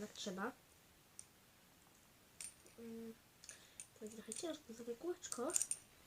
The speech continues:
Jakoś trzeba tak przypiąć. O, dobra.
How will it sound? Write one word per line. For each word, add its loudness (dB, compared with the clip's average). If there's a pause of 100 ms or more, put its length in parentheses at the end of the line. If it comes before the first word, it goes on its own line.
(1200)
Jakoś -6 (1300)
trzeba -10
tak -14
przypiąć. -4 (4000)
O, -2 (180)
dobra. 6